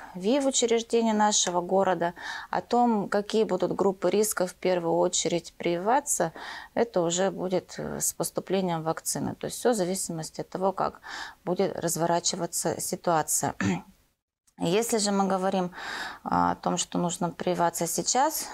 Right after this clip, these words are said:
то есть да, прививаемся против гриппа. В принципе, группы риска, что по ковиду, что по гриппу, они практически идентичны. То есть, да, у нас категории часто длительно болеющие, в первую очередь, прививаются,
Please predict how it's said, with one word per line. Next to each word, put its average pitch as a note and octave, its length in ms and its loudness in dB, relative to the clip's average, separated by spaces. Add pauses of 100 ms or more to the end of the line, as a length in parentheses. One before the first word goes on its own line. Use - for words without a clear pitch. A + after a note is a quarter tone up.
(160)
то - 80 -20
есть - 180 -4
да, C#4 300 2 (300)
прививаемся E3+ 520 0
против E3+ 400 -2
гриппа. A#3 420 0 (380)
В - 40 -20
принципе, A#3 480 0
группы F#3 340 0
риска, G3+ 360 0
что - 220 -2
по E3+ 160 -2
ковиду, F#3 420 0
что - 180 -6
по - 160 -4
гриппу, F3 320 -2
они E3 160 -4
практически - 580 -6
идентичны. G#3 720 0 (420)
То - 60 -4
есть, F#3+ 120 -6
да, A#3+ 380 2
у - 80 -2
нас F3 240 0
категории F3+ 520 -2
часто E3+ 360 -2
длительно E3 400 -4
болеющие, A#3 680 2
в - 40 -12
первую G#3+ 320 2
очередь, G3+ 320 -2
прививаются, F3+ 720 0